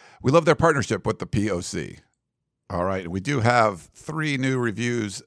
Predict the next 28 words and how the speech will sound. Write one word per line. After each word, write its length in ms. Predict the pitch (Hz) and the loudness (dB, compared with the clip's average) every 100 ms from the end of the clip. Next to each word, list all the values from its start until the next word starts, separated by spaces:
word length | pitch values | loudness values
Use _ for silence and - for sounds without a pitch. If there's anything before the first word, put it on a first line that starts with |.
| 92 | -8
this 280 | 107 101 | -6 -6
week, 460 | 104 113 - - - - | -6 -4 -6 -8 -14 -10
I 60 | |
believe. 600 | 95 123 135 110 98 98 - - | -6 -4 -4 -4 -6 -8 -10 -6
Uh, 260 | 95 92 | -2 -2
This 220 | 95 127 | -2 -4
Is 160 | 131 92 | -6 -4
Nice 500 | 107 170 202 - - - | -2 -2 -4 -10 -14 -10
was 180 | 131 123 | -8 -4
one. 400 | 151 175 185 - - | -2 -2 -4 -6 -6
"This 120 | - | 0
podcast 560 | 147 160 196 180 - _ _ _ - _ | 2 2 2 0 -2 _ _ _ -20 _
is 120 | 175 190 | -10 -2
much 200 | 262 - | -2 0
like 140 | 190 | -2
the 60 | - | 2
Pac-twelve 420 | 135 123 113 98 | 2 4 0 0
itself. 380 | 82 78 - - | -2 -8 -8 -4
To 100 | 131 | -2
win, 300 | 180 202 170 _ _ _ _ _ | 0 -2 -6 _ _ _ _ _
it 160 | - 110 | -8 -6
just 320 | - 180 - | 2 2 2
has 200 | 160 151 | 2 2
to 100 | 139 | 0
be 140 | 117 123 | 0 0
the 120 | 90 | 0
least 300 | 127 208 - | -2 -4 -2
chaotic 520 | 165 143 123 117 - | 2 4 4 2 0